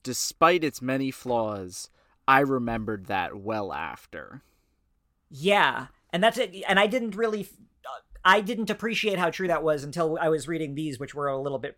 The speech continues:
Speaker 2: lighter and airier.
Speaker 1: Yeah. And it really f-, feels like not emblematic of the decompression that's beginning in this era,
Speaker 2: <laughs>
Speaker 1: but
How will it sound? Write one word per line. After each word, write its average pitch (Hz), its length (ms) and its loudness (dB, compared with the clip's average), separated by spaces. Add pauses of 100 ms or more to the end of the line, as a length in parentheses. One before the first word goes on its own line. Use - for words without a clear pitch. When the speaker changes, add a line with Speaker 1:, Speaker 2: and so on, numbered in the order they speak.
Speaker 2:
lighter 143 480 -4
and 127 160 -10
airier. 131 540 -10 (760)
Speaker 1:
Yeah. 95 380 -8
And 143 480 -4 (240)
it 156 160 2
really 202 320 0
f-, - 180 -14 (140)
feels 139 600 -2
like 117 540 -4 (1040)
not 165 260 0 (280)
emblematic 135 920 0
of 123 200 -2
the 120 80 -4
decompression 127 1120 -4
that's 139 160 -2
beginning 131 400 -2
in 135 80 -2
this 143 180 -6
era, 160 400 2 (160)
Speaker 2:
<laughs> 180 140 -2 (340)
Speaker 1:
but 120 540 2